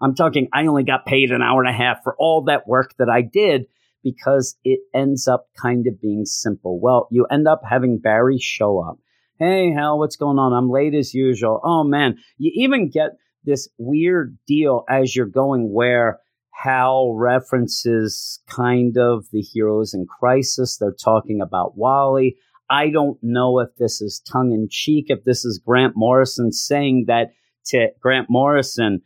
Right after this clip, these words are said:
it, it wasn't even worth the time for anybody to be around during Heroes in Crisis 'cause it was such bullcrap.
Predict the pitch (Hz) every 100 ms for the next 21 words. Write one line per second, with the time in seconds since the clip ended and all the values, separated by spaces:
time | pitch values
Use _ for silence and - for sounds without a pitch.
0 | _ _ _ _ 127 131 - 123 120 120
1 | 131 131 123 117 110 120 131 - 123 117
2 | - 123 123 123 127 - 110 113 139 147
3 | 160 170 165 170 165 175 170 175 185 175
4 | 175 180 175 175 175 - 170 170 170 -
5 | 127 120 123 139 127 - 131 156 - 180
6 | 185